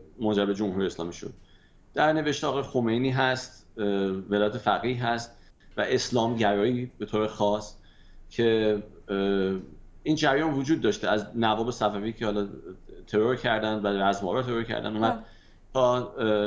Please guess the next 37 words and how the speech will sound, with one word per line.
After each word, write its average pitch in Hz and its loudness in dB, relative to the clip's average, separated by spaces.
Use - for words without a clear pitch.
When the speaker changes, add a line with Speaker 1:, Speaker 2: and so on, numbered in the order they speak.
Speaker 1:
انقلاب 120 0
شد 180 -2
و، 156 0
و، - -6
و 170 -2
یه 170 0
حکومتی 185 -2
است 185 -8
که 190 0
وقتی 156 0
این - -4
ایدئولوژی 147 2
پشت 165 -4
سرشه 143 -2
می‌خواد 139 0
که 160 -4
تمام 139 0
جوانب 117 2
زندگی 113 0
شهروندانش 107 0
رو 156 -8
کنترل 123 2
بکنه. 95 -4
Speaker 2:
متوجهم، 440 0
ولی 392 -2
آقای 427 2
Speaker 1:
و 359 -4
Speaker 2:
میلانی، 320 -2
قبول 403 2
دارید 381 -2
که 311 -4
خیلی 403 0
وقتها 277 0
می‌شنویم 226 0
از 226 0
بسیاری 285 0
از 247 0